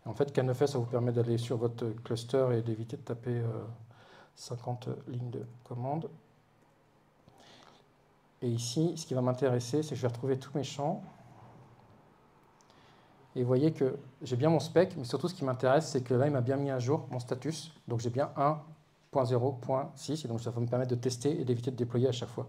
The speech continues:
que ça ne marche pas. Retenez K neuf S, c'est un super petit outil qui est vraiment, euh, qui est vraiment sympa. Quand le deux points, il fonctionne, ok. Pourquoi mon deux points ne fonctionne plus sur ma machine ?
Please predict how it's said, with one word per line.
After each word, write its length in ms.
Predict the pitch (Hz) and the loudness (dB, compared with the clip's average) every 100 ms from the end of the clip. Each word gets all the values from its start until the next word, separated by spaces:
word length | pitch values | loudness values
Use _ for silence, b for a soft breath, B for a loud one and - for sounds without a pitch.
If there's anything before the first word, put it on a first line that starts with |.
| - | -12
que 80 | - | -10
ça 60 | 110 | -8
ne 40 | |
marche 160 | - 123 | -8 -10
pas. 140 | - B B B B B | -10 B B B B B
Retenez 320 | 131 135 151 151 | 4 8 8 8
K 60 | |
neuf 260 | 131 127 151 | 6 6 2
S, 260 | 156 - - | 2 -2 -10
c'est 160 | - | -10
un 40 | 110 | -8
super 260 | - 147 | -6 -6
petit 220 | 147 135 131 | -6 -8 -10
outil 240 | 127 147 - - B B B B B B B - | -10 -10 -12 -20 B B B B B B B -8
qui 120 | 123 | -4
est 40 | |
vraiment, 420 | 107 120 127 131 | -2 0 0 0
euh, 100 | 117 113 117 - | 0 -2 -6 -8
qui 60 | 120 | -8
est 60 | |
vraiment 180 | 113 120 | -6 -6
sympa. 320 | 120 127 - - B B B B B B - _ | -6 -10 -12 -16 B B B B B B -20 _
Quand 220 | - - - - _ - | -8 -8 -10 -20 _ -8
le 180 | 127 - - | -8 -6 -10
deux 140 | 117 | -10
points, 280 | 117 127 117 - | -8 -8 -8 -10
il 80 | 123 | -14
fonctionne, 420 | 127 123 - 127 151 175 | -14 -14 -12 -12 -12 -14
ok. 220 | - - - - - - - - - B B B _ | -12 -12 -14 -18 -20 -8 -8 -8 -14 B B B _
Pourquoi 260 | - 127 127 | -16 -8 -6
mon 160 | 120 113 | -6 -6
deux 140 | 120 | -8
points 180 | 117 123 | -10 -12
ne 40 | |
fonctionne 260 | 123 - 117 | -12 -14 -14
plus 160 | - | -14
sur 160 | - 117 | -14 -12
ma 80 | 117 | -10
machine ? 360 | 113 - 123 | -12 -10 -10